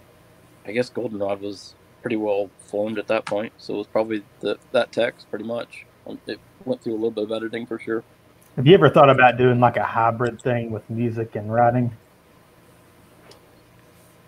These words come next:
Speaker 1: Oh, I don't know. I kinda think of them as two, as this pendulum that I often swing back and forth on. <laughs> I'm often on one side or the other. I don't know. Uh,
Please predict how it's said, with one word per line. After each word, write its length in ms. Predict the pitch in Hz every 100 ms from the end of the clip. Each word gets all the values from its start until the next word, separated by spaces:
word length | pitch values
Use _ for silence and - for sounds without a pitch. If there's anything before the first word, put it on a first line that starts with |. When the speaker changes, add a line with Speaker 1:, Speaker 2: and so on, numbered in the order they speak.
| -
Speaker 1:
Oh, 380 | 147 131 120 104 - - -
I 80 |
don't 120 | 123 123
know. 160 | 113
I 40 | 113
kinda 200 | 127 113
think 220 | 123 117
of 120 | 104
them 180 | 107 104
as 260 | - - - - -
two, 280 | - 113 107 -
as 160 | 110 -
this 140 | 107
pendulum 540 | - 117 107 104 101 101
that 120 | 101
I 220 | 104 104 - _ _ _ -
often 280 | 107 - 104
swing 260 | - 110 104
back 200 | 104 -
and 120 | 104
forth 240 | 113 110 123 -
on. 80 | 165 - _
<laughs> 120 | 175 - - 135 - - - - -
I'm 140 | 127
often 420 | 113 120 120 131
on 120 | 117 113
one 160 | 113
side 200 | 123 117
or 60 | 113
the 140 | 113
other. 240 | 113 117 - _ _ _ _ _ _ _ -
I 60 | 110
don't 80 |
know. 140 | 113 110
Uh, 60 | 117